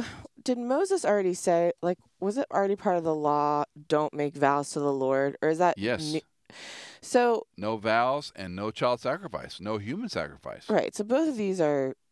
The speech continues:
Speaker 1: against the will of the Father.
Speaker 2: Jephthah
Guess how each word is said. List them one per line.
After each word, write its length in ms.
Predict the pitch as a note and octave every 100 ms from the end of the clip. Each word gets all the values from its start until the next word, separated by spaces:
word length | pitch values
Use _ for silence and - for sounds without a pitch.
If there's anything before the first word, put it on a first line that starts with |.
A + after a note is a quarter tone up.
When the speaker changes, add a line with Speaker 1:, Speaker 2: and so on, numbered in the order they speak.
| _ _ _ _ _ -
Speaker 1:
against 460 | F3 F#3 F#3+ G#3
the 80 | F#3+
will 280 | D#3+ D#3+ D#3
of 100 | D3+
the 100 | D3+
Father. 580 | D3 A#2+ A2 G#2+ A2 C#3+ _ -
Speaker 2:
Jephthah 680 | - G#2+ - - D3 D3+